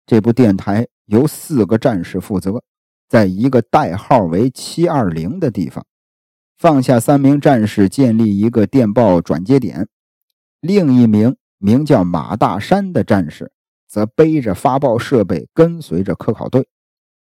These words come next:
然而啊，进入罗布泊一个多月之后，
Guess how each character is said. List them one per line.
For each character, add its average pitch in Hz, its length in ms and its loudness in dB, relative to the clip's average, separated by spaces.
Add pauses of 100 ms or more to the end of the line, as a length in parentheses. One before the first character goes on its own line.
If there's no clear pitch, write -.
(520)
然 120 440 0
而 143 360 -4
啊， - 120 -18 (560)
进 160 260 0
入 117 260 0
罗 107 280 -2
布 143 180 -4
泊 135 300 -2
一 123 180 -2
个 131 140 0
多 151 180 -4
月 135 200 -2
之 165 240 -6
后， - 280 -6